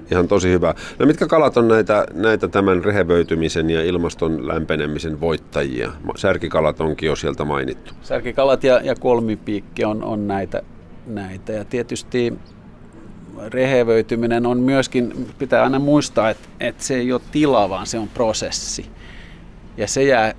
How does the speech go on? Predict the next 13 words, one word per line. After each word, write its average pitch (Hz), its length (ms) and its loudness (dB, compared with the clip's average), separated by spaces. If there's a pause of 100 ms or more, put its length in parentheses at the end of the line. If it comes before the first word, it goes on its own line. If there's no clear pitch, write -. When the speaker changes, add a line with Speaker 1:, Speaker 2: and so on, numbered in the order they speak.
(140)
Speaker 2:
usein 123 400 -2
pois 117 440 2
näistä 85 460 -8
keskusteluista, 110 960 -2
et, - 200 -8
et 113 140 -10
ainakin 123 340 0
nämä 120 120 4
opiskelijat, 127 580 0
jotka 107 300 0
aloittaa 117 460 4
meillä, 107 420 2
niin, 98 280 -4